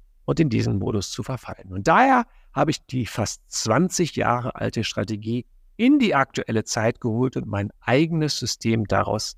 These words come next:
entwickelt. Und du bekommst nun meine Schritt-für-Schritt-Anleitung zur sofortigen Umsetzung, sogar wenn du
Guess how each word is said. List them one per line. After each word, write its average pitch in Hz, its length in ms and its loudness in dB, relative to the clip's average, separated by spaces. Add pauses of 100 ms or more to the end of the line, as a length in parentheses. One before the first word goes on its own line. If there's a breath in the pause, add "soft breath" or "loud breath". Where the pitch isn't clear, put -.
(120)
entwickelt. - 540 -10 (400 soft breath)
Und 117 160 -2 (120)
du 240 160 4
bekommst - 540 0
nun 98 220 -2
meine 98 240 -4
Schritt-für-Schritt-Anleitung - 1700 0
zur - 420 -2
sofortigen 160 760 -2
Umsetzung, 131 640 -2 (640)
sogar 151 800 2
wenn 160 140 0
du 151 160 -2